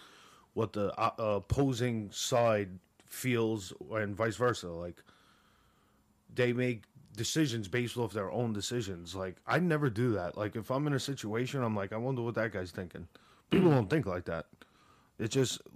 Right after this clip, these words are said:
I said, I said this before to you maybe once. There's a video on Facebook where a kid robs a store. I'm gonna say this one quick. Uh, and the owner sees him, beats the shit out of him, calls the cops, whatever. And then, so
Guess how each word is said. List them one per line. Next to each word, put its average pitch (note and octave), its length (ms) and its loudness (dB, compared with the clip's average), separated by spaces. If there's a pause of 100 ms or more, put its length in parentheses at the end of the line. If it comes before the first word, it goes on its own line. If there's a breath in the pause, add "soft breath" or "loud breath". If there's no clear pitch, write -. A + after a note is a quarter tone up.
I G2+ 300 0
said, D3 300 0
I C3 100 2
said C#3 200 -2
this A#2+ 160 -4
before A2+ 500 0 (420)
to A#2 100 -4
you G2 420 -4
maybe G#2 240 -2
once. F#2+ 360 -6 (540 soft breath)
There's A2+ 160 -2
a A#2 60 0
video B2+ 380 2
on A2 200 0
Facebook A2 460 -2
where G2 140 -2
a G2+ 40 -6
kid A2 180 -4
robs G2 320 -2
a F#2+ 40 -8
store. G#2+ 240 -2
I'm A2 140 2
gonna A2+ 160 -2
say A2 200 0
this G2 140 -4
one F#2 160 -6
quick. F#2+ 320 -6 (680 soft breath)
Uh, G2 400 2 (640 soft breath)
and G2+ 420 -2 (140)
the G#2+ 80 0
owner B2+ 260 4
sees B2+ 260 -2
him, A#2 100 -2
beats A#2+ 280 -6
the G2+ 80 -8
shit B2 240 0
out A2+ 160 4
of G#2+ 60 -2
him, G#2+ 80 -6
calls G#2+ 280 -4
the - 60 -16
cops, G2+ 260 -2
whatever. F#2 380 -4
And G#2 140 -6
then, G#2+ 180 0
so A2+ 400 -2